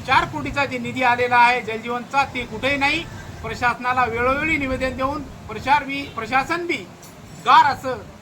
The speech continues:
कुंभकर्णाच्या झोपेमध्ये आहे. हे आम्हाला येणाऱ्या काही दिवसामध्येच जनतेच्या माध्यमातून जल आंदोलन करून किंवा रस्ता रोको करून किंवा उपोषणाला बसून याचा मार्ग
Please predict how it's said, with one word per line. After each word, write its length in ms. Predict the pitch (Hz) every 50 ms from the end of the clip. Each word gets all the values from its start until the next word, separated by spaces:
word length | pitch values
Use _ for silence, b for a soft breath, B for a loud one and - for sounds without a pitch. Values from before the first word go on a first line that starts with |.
| - - - 254
कुंभकर्णाच्या 680 | 240 254 285 554 571 240 240 226 226 226 - 240 240
झोपेमध्ये 760 | 196 - 180 185 175 220 226 226 233 233 240 240 240 240 233 - - - - - -
आहे. 260 | 202 214 254 277 302 285 - - - - - - - -
हे 80 | 262
आम्हाला 360 | 254 233 226 240 247 247 254
येणाऱ्या 460 | 233 214 220 233 254 277 269 247 233 - - - - - - - - - - - - -
काही 120 | 233 226
दिवसामध्येच 680 | 190 208 202 190 220 247 254 254 254 254 262 277 294 - - - - - - - - - - - - - - - - - - - - - - - - - -
जनतेच्या 500 | 196 202 208 202 277 277 277 - 285 277
माध्यमातून 760 | 247 262 - 208 214 254 262 269 269 262 - 302 320 339 320 - - - - - - - - - - - - - 233
जल 140 | 247 254
आंदोलन 440 | 240 226 226 226 233 247 269 269 269
करून 380 | - 269 269 285 311 330 330 311 - - - - - - -
किंवा 200 | 233 226 220 208
रस्ता 320 | 202 190 220 - - 285 294
रोको 220 | 294 285 277 294 285
करून 340 | 294 294 285 285 254 - -
किंवा 300 | - - 240 247 254 240
उपोषणाला 500 | 226 - - 285 302 302 320 302 294 285 269
बसून 360 | 254 247 247 294 285 262 - 277 - - - - 214
याचा 200 | 220 226 233 214
मार्ग 280 | 202 196 196 196 196